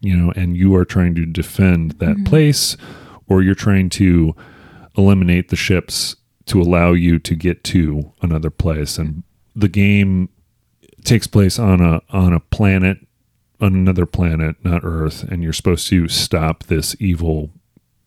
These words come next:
Speaker 1: you know, this evil group of people from taking over.
Speaker 2: Mm-hmm.
Speaker 1: Um, and it's just basically shooting and sort of a top-down map and, and stuff like that. That came out for the Commodore sixty-four. Are you familiar with what a Commodore sixty-four is?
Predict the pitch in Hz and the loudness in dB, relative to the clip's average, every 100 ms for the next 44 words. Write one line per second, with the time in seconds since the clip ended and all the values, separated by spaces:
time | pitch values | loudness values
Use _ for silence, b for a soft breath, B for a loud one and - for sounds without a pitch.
0 | - 101 82 71 78 92 90 92 82 - | -10 -6 -6 -6 -6 -2 0 0 -2 0
1 | 87 - - 90 82 78 - 82 95 82 | 0 -2 -2 -2 0 -4 -4 -8 -4 -6
2 | 92 85 76 135 - - 202 202 196 196 | -6 -10 -12 -14 -18 -12 -10 -10 -12 -14
3 | - - - 95 95 92 90 _ - 104 | -20 -14 0 2 2 0 -4 _ -2 0
4 | 101 - 104 - 104 - - 92 - 110 | 0 0 -4 0 -2 -2 -2 -2 2 2
5 | 104 95 95 90 85 107 90 80 - 113 | 2 0 -2 -4 -2 0 0 -2 -4 -2
6 | 98 107 90 87 82 80 76 73 87 80 | -2 0 2 2 0 -2 -4 -6 -6 -8
7 | - 80 - 82 - - - - 92 _ | -8 -8 -6 -6 -8 -14 -16 -16 -18 _
8 | B B B B B B _ 104 104 120 | B B B B B B _ 0 2 2
9 | - 127 104 98 92 - 101 95 90 - | 0 2 4 4 2 0 2 2 0 0
10 | 101 98 95 90 - 98 - 98 - 101 | 2 2 4 2 0 -4 -2 -2 0 2
11 | 110 135 165 160 147 135 117 - 98 98 | 2 2 2 4 4 2 -2 0 -2 0
12 | 95 95 98 95 - - 98 - 92 90 | -2 -2 0 -2 -2 -6 -6 -4 -2 0
13 | 92 90 | -2 -4